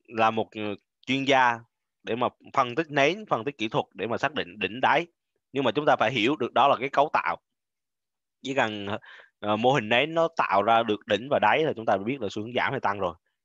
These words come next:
À, và dựa theo cái đường M A hai mươi này và đường M A mười này, tức là đường trung bình động này, thì anh chị nhà đầu tư hoàn toàn có thể xác định được đâu là xu hướng của thị trường và giá của thị trường nó đang tăng hay là đang, đang giảm,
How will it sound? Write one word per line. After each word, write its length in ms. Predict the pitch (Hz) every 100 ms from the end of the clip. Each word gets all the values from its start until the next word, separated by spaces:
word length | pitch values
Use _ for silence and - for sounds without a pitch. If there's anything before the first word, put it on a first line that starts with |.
| _
À, 180 | 101 101 - _ -
và 120 | 95 101
dựa 240 | 120 98 135
theo 140 | 120
cái 120 | 143
đường 200 | 117 101
M 60 | 104
A 200 | 101 107
hai 140 | 120
mươi 200 | 113 113
này 200 | 110 87 _ _ _
và 100 | 98
đường 180 | 98 98
M 60 | 101
A 160 | 95
mười 220 | 107 104 101
này, 180 | 92 _ _ _ _ _ -
tức 100 | 135
là 80 |
đường 120 | 107 101
trung 160 | 110
bình 100 | 104
động 200 | 95 78
này, 200 | 90 104 131
thì 60 | 98
anh 160 | 98
chị 140 | - 87
nhà 140 | 92
đầu 80 | 92 104
tư 200 | 101 95
hoàn 360 | - 104 104 98
toàn 280 | 107 101
có 80 | 101
thể 160 | 117 98
xác 180 | 147 143
định 160 | 90
được 160 | 95 -
đâu 220 | 120 127
là 100 | 110
xu 120 | - 117
hướng 140 | 131
của 80 | 117
thị 100 | 95
trường 240 | 117 95 - _ _ _ - _ _
và 80 | 95
giá 140 | 110 139
của 80 | 110
thị 120 | 104
trường 240 | 110 101
nó 100 | 104
đang 180 | 120 107
tăng 280 | - 117 113
hay 100 | 113
là 120 | 98
đang, 200 | 98 113
đang 180 | 120 107
giảm, 260 | 92 101